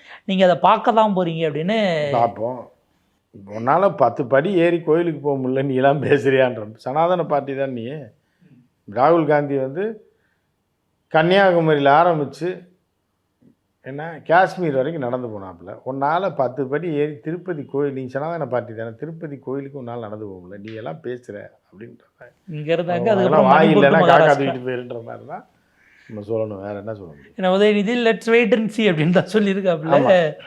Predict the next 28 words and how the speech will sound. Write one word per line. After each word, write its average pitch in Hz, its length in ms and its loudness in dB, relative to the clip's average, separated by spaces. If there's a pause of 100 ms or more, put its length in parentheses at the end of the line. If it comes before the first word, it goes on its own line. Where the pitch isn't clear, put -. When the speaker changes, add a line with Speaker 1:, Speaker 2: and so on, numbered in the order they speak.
(200)
Speaker 2:
ஆமா. 147 340 -6 (380)
அதே 156 240 -6
அவன் 160 280 -2
சொல்லியிருக்காப்புல, 165 800 -10
தம்பி 165 260 -12
ஏதோ 156 140 -4
சொல்லியிருக்கான் 135 580 -8
போல, 117 140 -10
சனாதன 117 420 -10
பார்ட்டி 107 280 -12
ஏதோ 104 100 -12
சொல்லியிருக்கான் 98 580 -20
போல. 110 120 -20 (1160)
Speaker 1:
இல்ல, 120 140 -6
பவன் 190 220 2
கல்யாண் 202 320 2
இங்க 190 180 2
வந்து 190 180 2
நம்ம 202 240 4
சேனலுக்குலாம் 254 520 2
பேட்டி 190 200 0
கொடுக்குறாப்புல. 160 380 0
தமிழ்நாட்டுல 254 720 2
அவரு 214 340 2
பேட்டி 214 280 -2
கொடுத்து 202 360 -6
இங்க 202 140 -4
என்ன, 196 340 -4